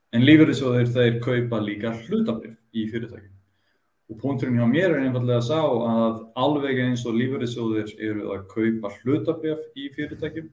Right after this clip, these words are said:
þá ættu þeir að kaupa fasteignir til þess að lána,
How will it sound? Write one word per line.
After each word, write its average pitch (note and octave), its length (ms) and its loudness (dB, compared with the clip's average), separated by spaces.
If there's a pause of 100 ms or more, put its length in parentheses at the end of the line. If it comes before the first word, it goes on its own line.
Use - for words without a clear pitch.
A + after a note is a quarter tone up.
(520)
þá B2+ 60 2 (180)
ættu B2 320 -2
þeir A2+ 320 2 (100)
að A2 380 -4 (100)
kaupa G#2 460 -8 (260)
fasteignir E3 560 -8 (240)
til A#2 160 0
þess G#2+ 220 -4
að G2 160 -4
lána, G2+ 560 -2